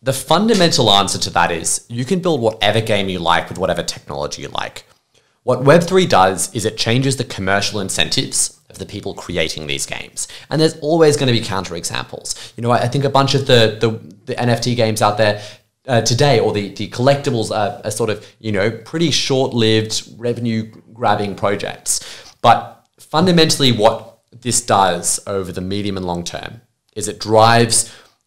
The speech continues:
the business model to be one where people want to appreciate the equity value of these N F Ts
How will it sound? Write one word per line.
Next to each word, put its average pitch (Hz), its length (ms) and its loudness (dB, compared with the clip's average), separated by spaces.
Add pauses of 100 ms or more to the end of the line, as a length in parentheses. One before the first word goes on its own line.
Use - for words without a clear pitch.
(160)
the 110 80 -4
business 131 520 0
model 117 520 -6
to - 80 -20
be 117 100 -2
one 104 220 0
where 98 100 2
people 110 240 -2
want 104 160 -2
to 101 60 -4
appreciate 95 540 -4
the - 180 -12
equity 123 360 0
value 104 480 0 (200)
of 101 80 -8
these 101 160 -4
N 95 100 -4
F 90 140 -2
Ts 113 400 -4